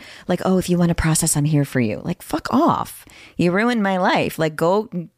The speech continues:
jump off a bridge and let me go to therapy and work on my own shit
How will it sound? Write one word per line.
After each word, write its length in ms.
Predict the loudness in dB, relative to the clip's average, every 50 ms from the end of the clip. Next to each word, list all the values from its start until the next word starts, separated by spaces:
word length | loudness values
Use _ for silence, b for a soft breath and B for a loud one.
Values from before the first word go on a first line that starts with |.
| _
jump 240 | -4 -2 -2 0 0
off 180 | 0 -2 -2 -2
a 60 | -4
bridge 360 | -2 0 0 0 0 -2 -2
and 300 | -4 -2 -2 -2 -2 -2
let 140 | -2 -2 0
me 160 | 2 2 2 2
go 180 | 2 0 0
to 80 | 0 -2
therapy 440 | -2 -2 -2 -2 -2 -2 0 0 0
and 100 | 2 2
work 180 | 0 0 0 0
on 80 | 0
my 140 | 0 2 2
own 200 | 2 0 0 0
shit 340 | 0 0 2 2 0 0 -4